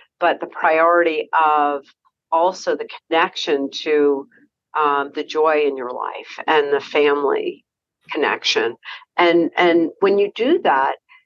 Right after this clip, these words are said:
it's easier to say no to the Starbucks because you have a much bigger want. So for a, a kid, for a college kid, you know, they may have a desire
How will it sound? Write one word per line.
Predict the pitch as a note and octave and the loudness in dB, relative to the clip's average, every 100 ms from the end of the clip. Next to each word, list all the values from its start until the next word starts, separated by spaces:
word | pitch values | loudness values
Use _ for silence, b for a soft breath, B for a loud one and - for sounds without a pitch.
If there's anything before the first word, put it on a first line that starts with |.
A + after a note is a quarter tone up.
| _ _ | _ _
it's | G#3 G3+ - | -4 -4 -8
easier | B3 D4 D#4+ A3 E3+ E3 E3+ - - | -4 -4 -2 -2 0 0 -4 -10 -4
to | F#3+ F3 E3 D#3+ _ | 0 2 0 -4 _
say | - G#3+ A3 | -4 0 0
no | G3 D3 | 0 -2
to | C#3+ | -4
the | - | -10
Starbucks | - D3+ C3 B2 - - - - B B B | -8 -2 -2 -2 -8 -10 -18 -20 B B B
because | A3 G#3+ B3+ | -6 -2 0
you | B3+ | 2
have | A#3 | 2
a | A3 | 2
much | A3+ A3+ - - | 2 0 -2 -4
bigger | G#3+ B3+ A3 E3+ E3+ E3+ b _ _ _ | 0 0 2 2 0 -4 b _ _ _
want. | G#3 C4+ D4 - - - _ _ | -2 0 -2 -4 -14 -20 _ _
So | - - G#3 | -12 -2 0
for | G#3 G#3+ G#3 G3+ G3 | 0 0 2 2 2
a, | - F#3 F3 - F3+ | 0 0 0 -2 -4
a | F3+ | -6
kid, | - - F#4+ B3+ - | -10 -10 -8 -8 -2
for | E3+ | -2
a | |
college | - - A#3 G#4 A3 - - | -2 0 2 2 0 -4 -8
kid, | - D2+ D2+ - B B _ | -4 -4 -4 -10 B B _
you | G#3+ | 0
know, | G3+ F#3 | 0 0
they | F#3 G3+ | 0 0
may | B3+ A#3 | 2 -2
have | G#3+ F#3+ | -2 -4
a | F3+ | -4
desire | F3 E3 E3+ E3 G#3+ E3 | -6 -4 -2 0 -2 -2